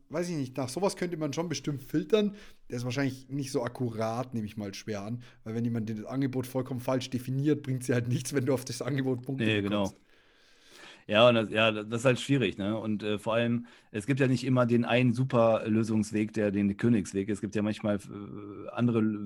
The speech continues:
Speaker 2: Wege, die zum Ziel führen und, äh, genauso gut sind oder anders
Speaker 1: Ja, klar.
Speaker 2: gut sind, sag ich mal. Und dann müsste die Maschine jedes Mal jeden verschiedenen Weg, jeden,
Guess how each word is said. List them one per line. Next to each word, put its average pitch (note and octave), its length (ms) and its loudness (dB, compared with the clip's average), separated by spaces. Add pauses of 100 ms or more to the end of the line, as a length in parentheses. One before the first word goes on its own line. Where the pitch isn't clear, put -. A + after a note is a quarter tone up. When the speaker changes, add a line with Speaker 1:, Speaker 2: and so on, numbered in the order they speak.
Speaker 2:
Wege, A2 240 2
die G2+ 200 0
zum G2+ 240 -2
Ziel A2+ 220 0
führen A2+ 360 0
und, G#2 260 -2
äh, G2 220 0
genauso G#2+ 380 0
gut A#2+ 180 -2
sind A#2 280 0
oder G#2 460 2 (420)
anders C3 280 4
Speaker 1:
Ja, - 20 -6
klar. A#2 160 -6
Speaker 2:
gut G#2+ 60 -10
sind, E2+ 160 -8
sag F2 120 -6
ich F2 140 -6
mal. G#2+ 320 0 (400)
Und G#2 200 2
dann G#2 200 4
müsste A2+ 300 2
die A2 80 2
Maschine A2+ 340 2
jedes A#2 300 4
Mal A2+ 200 4
jeden A#2+ 200 4
verschiedenen A#2 420 2
Weg, A#2+ 240 2
jeden, A#2 240 4